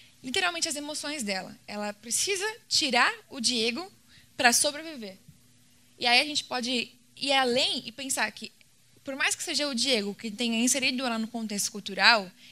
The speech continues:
entre os artistas, ela já não precisa do Diego para ser artista quem ela é. Ela já está consolidada como artista em mil novecentos e trinta e nove.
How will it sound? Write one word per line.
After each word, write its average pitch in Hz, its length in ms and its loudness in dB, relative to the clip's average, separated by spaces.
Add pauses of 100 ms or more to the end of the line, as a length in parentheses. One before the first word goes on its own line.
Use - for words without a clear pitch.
entre 220 220 -2
os 202 100 0
artistas, 202 800 2
ela 269 200 -4
já 277 140 -4
não 302 180 -10
precisa 320 540 4
do 269 160 -4
Diego 220 520 0 (580)
para 247 180 2
ser 269 160 2
artista 254 320 -2
quem 254 160 -6
ela 226 160 -2
é. 202 40 -4
Ela 196 200 -4
já 208 120 -2
está 240 260 -2
consolidada 208 680 -2 (920)
como 226 180 0
artista 220 500 0
em 214 80 0
mil 214 140 2
novecentos 208 360 0
e 202 40 0
trinta 220 240 -2
e 226 40 0
nove. 180 360 -2